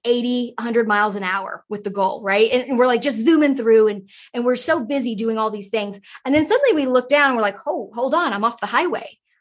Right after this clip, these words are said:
I'm on this whole other path. Like, how did I get there?" Okay, well, let's stop. And we do this thing in, in the book. I go through the three A's. First, we want to acknowledge. That's the first A.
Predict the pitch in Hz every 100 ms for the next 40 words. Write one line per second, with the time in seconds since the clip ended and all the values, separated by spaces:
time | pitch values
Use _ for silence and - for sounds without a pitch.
0 | - 247 311 349 254 - 320 359 320 247
1 | 214 202 - 359 349 254 214 220 226 370
2 | 285 202 214 320 - - - - _ _
3 | _ _ _ - 415 349 254 277 294 302
4 | - 403 359 - - _ _ _ - 254
5 | 311 311 302 285 262 233 226 - 226 214
6 | 226 202 214 214 226 196 196 214 214 196
7 | - - - _ 349 - 403 294 269 233
8 | 202 185 - - - - _ 220 247 -
9 | 269 202 196 - -